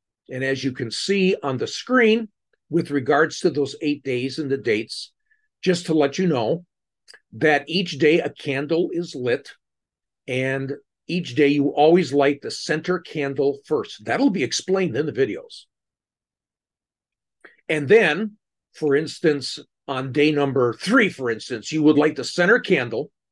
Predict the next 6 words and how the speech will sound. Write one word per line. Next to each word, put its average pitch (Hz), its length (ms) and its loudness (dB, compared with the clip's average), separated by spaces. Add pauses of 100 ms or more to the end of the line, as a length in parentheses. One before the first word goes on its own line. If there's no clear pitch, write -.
(500)
and 139 180 -4
then 156 280 2
start 180 500 2 (100)
on 139 200 -2
the 220 120 4
right, 135 420 -2